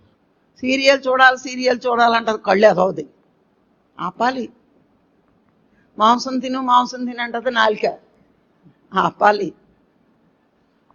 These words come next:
శరీరం మంచి పరుపుల్లో రాఘారావు గారు రెండు అంగుళాలు పరుపు ఇచ్చారు, అదైతే పన్నెండు అంగుళాలు అనుకున్నాం అనుకో,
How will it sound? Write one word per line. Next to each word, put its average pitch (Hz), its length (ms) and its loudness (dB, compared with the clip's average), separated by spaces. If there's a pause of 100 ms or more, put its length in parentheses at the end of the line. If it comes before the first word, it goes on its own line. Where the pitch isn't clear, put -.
శరీరం 262 460 4
మంచి 247 320 -2
పరుపుల్లో 240 560 2
రాఘారావు 240 480 0
గారు 240 160 -6
రెండు 226 240 -6
అంగుళాలు 240 300 0
పరుపు 233 260 0
ఇచ్చారు, 233 440 -4
అదైతే 220 360 0
పన్నెండు 214 400 0
అంగుళాలు 220 340 4
అనుకున్నాం 202 380 -6
అనుకో, 185 260 -8